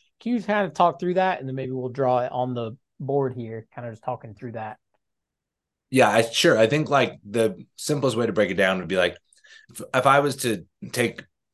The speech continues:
Speaker 2: let's call it twenty thousand dollars, and I was gonna put it as, uh, into the stock market. Well, let's say the stock market's gonna grow at six percent. So it's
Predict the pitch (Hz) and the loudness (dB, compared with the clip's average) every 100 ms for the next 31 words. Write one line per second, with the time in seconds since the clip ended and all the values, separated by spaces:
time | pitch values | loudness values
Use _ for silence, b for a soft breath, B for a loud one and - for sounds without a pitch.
0 | _ - 110 - - - 98 95 127 120 | _ 2 4 4 4 6 4 2 -2 0
1 | 110 104 101 90 87 87 85 - 92 90 | 4 2 4 2 2 2 -2 -4 -2 -2
2 | 85 90 87 82 - 110 90 92 - B | -4 -6 -4 -6 -6 2 2 2 -2 B
3 | B B _ 101 92 87 78 - - - | B B _ 0 2 2 -2 -10 -16 -14
4 | 95 113 117 104 - 95 80 - 71 - | -8 -2 2 4 4 2 2 0 -8 -8
5 | - - _ _ 98 95 95 92 117 107 | -16 -18 _ _ 0 4 4 2 2 2
6 | - - 131 127 120 120 117 110 107 - | 4 4 4 2 0 -2 -2 -4 -4 -4
7 | 104 92 95 92 - 90 - 80 - 78 | -4 2 4 4 2 -6 -6 -8 -8 -8
8 | - 90 85 85 B B B B 101 98 | -4 4 4 4 B B B B -2 -2
9 | - | -4